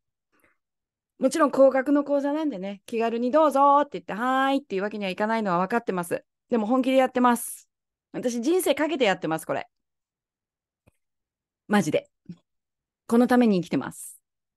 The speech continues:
で、皆さんから、あの、いただいたお金を、そう、あの、まあ、明日のボイシーで話すんですけれども、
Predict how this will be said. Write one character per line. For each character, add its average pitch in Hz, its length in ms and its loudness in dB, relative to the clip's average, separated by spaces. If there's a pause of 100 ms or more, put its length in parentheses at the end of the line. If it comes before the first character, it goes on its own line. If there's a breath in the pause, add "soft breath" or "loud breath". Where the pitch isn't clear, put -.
(3500)
で、 180 100 -2
皆 202 220 2
さ 269 120 2
ん 202 80 -2
か 196 100 -2
ら、 208 320 0 (260)
あ 180 60 -4
の、 170 160 -4
い 185 80 -8
た 196 140 0
だ 214 120 2
い 202 60 0
た 202 140 0
お 190 40 -6
金 208 240 -2
を、 208 360 -2 (960)
そ 196 400 0
う、 - 20 0
あ 214 160 2
の、 190 560 0
ま 262 240 0
あ、 - 40 -4
明 269 240 -8
日 254 40 -2
の 254 100 -4
ボ 262 140 -6
イ 240 40 -6
シ 196 100 -16
ー - 40 -12
で 175 60 -8
話 180 280 -8
す 170 80 -4
ん 160 40 -4
で 165 100 -8
す - 80 -16
け 160 120 -10
れ 151 80 -10
ど 170 80 -8
も、 147 300 -6